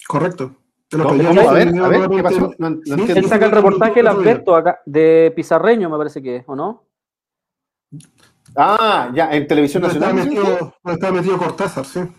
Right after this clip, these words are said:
Speaker 3: Claro, y
Speaker 2: Sí.
Speaker 3: René Cortázar
Speaker 2: Ah,
Speaker 3: termina,
Speaker 2: ya.
Speaker 3: lo termina sacando T V N, entonces, bueno, lo que te sucede a ti, lo que le sucede a, a Mauricio Daza, que también lo sacan, Mauricio
Speaker 2: Sí,
Speaker 3: Daza
Speaker 2: sí.
Speaker 3: también hablaba mucho, eh,
Speaker 2: Sí.
Speaker 3: y también lo sacan, eh, entonces,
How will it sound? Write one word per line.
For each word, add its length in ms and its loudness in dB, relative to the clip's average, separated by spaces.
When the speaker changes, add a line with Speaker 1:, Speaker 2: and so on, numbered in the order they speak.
Speaker 3:
Claro, 180 0
y 60 0
Speaker 2:
Sí. 40 0
Speaker 3:
René 240 -2
Cortázar 520 -4
Speaker 2:
Ah, 40 -12
Speaker 3:
termina, 300 -6
Speaker 2:
ya. 60 -4
Speaker 3:
lo 100 -2
termina 260 -6
sacando 320 -4
T 80 -2
V 80 2
N, 100 0
entonces, 380 -2
bueno, 280 0
lo 120 -2
que 80 -6
te 80 -6
sucede 300 -4
a 80 0
ti, 200 -2
lo 80 -2
que 80 -6
le 60 -6
sucede 340 -4
a, 300 0
a 60 0
Mauricio 380 -4
Daza, 460 0
que 80 -8
también 300 -4
lo 80 0
sacan, 500 -4
Mauricio 300 0
Speaker 2:
Sí, 20 0
Speaker 3:
Daza 180 -2
Speaker 2:
sí. 60 -4
Speaker 3:
también 200 -6
hablaba 300 2
mucho, 440 -4
eh, 120 -2
Speaker 2:
Sí. 140 -4
Speaker 3:
y 20 -4
también 300 0
lo 100 2
sacan, 640 0
eh, 460 -4
entonces, 360 0